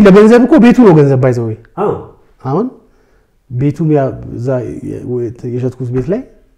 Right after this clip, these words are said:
Speaker 1: በጣም ከባድ ብር ነው። አሁን በ-፣ በአሁን ብር ላይ እስከ አስራ ሰባት ሚሊዮን ብር ያወጣል።
Speaker 2: ስንት ሸጥከው ያኔ?
Speaker 1: ሰባት መቶ ምናምን ሺህ ብር።
Speaker 2: ምን ያህል እርግጠኛ ነበርክ ግን? ምን ያን ቤት ሰባት መቶ ሺህ ብር የሚሸጥ አልበምህን ሰርተህ ጨረስክ።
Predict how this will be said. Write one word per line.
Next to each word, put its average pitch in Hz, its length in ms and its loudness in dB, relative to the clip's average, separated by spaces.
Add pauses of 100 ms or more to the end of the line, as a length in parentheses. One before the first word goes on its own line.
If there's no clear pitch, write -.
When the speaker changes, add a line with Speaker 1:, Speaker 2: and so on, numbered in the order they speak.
(1080)
Speaker 1:
በጣም - 280 0
ከባድ 170 380 4 (300)
ብር 165 180 2
ነው። 139 160 2
አሁን 139 180 4 (200)
በ-፣ 131 200 -2
በአሁን 151 300 2
ብር 131 360 -2
ላይ 214 160 -4
እስከ - 200 -14
አስራ 156 220 -2
ሰባት 160 280 -4
ሚሊዮን 151 260 0
ብር 123 100 -4
ያወጣል። 110 280 -10 (640)
Speaker 2:
ስንት 160 140 -6
ሸጥከው 123 280 -12
ያኔ? 98 140 -14 (180)
Speaker 1:
ሰባት 151 280 0
መቶ 139 160 0
ምናምን 127 220 -2
ሺህ - 100 -20
ብር። 104 100 -16 (440)
Speaker 2:
ምን 214 120 -2
ያህል 202 200 -4
እርግጠኛ 165 440 -4
ነበርክ 113 280 -8
ግን? 104 200 -10
ምን 120 180 -6 (420)
ያን 135 200 -6
ቤት 185 180 -4
ሰባት 127 300 -6
መቶ 135 260 -6
ሺህ 127 180 -10
ብር 123 140 -8
የሚሸጥ 120 440 -10
አልበምህን 127 500 -8
ሰርተህ 127 400 -10 (320)
ጨረስክ። 120 400 -10